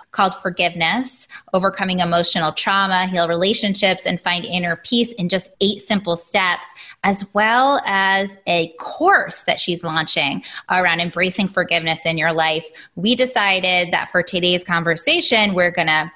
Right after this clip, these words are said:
really hold space for the topic of forgiveness. So I'm gonna give you a, a little intro to who Naisha is, and then we're gonna say, "Hey," and we're gonna get into this. So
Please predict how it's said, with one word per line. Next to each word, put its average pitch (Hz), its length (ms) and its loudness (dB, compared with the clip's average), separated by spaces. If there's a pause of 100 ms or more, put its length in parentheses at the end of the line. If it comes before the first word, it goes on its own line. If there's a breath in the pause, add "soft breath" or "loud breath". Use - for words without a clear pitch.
(200)
really 175 720 2 (100)
hold 160 300 0
space 165 560 -2
for 160 160 -4
the 151 80 0
topic - 400 -4
of - 100 -6
forgiveness. 117 720 -8 (180 loud breath)
So - 140 -6
I'm 170 80 -6
gonna 202 180 0
give 214 220 0
you 202 140 2
a, 190 100 2
a 175 80 2
little 170 300 4
intro 185 560 0
to 190 100 -6
who 185 120 -2
Naisha 165 560 -2
is, 359 280 2
and 254 160 -2
then 180 80 0
we're 180 100 -2
gonna 185 340 0 (100)
say, 202 100 -4
"Hey," 208 320 2
and 147 80 -4
we're 143 80 -2
gonna 147 160 0
get 151 160 -2
into 156 220 -6
this. - 220 -4
So 165 420 2